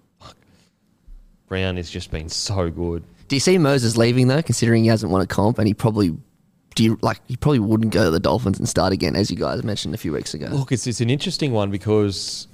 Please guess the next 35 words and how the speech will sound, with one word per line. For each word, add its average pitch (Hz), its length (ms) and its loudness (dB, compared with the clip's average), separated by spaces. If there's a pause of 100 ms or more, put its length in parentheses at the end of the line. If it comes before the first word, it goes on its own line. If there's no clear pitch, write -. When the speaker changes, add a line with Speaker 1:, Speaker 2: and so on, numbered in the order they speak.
(600)
Speaker 1:
you 110 120 -6
know, 107 180 0
maybe 123 320 0
there 120 160 4
are 110 60 0
clubs 113 360 -2
right 107 220 2
now 120 560 -2
that - 400 -4
don't 110 240 0
need 107 160 0
a 101 80 0
seven, 113 440 -2
but 95 280 -2 (360)
they 101 180 0
do 107 240 2
need 107 180 2
a 104 40 -2
seven 107 300 0
in 101 80 -4
the 101 160 -4
next - 180 -6
twelve 110 360 0
to 104 140 -2
twenty-four 107 480 -4
months 104 280 -2
that 107 140 0
are 98 360 2 (500)
title 113 280 0
threats. - 520 -2
For 101 300 -2
example, 127 580 -2
the 98 80 -8
Melbourne 104 300 0
Storm 160 440 0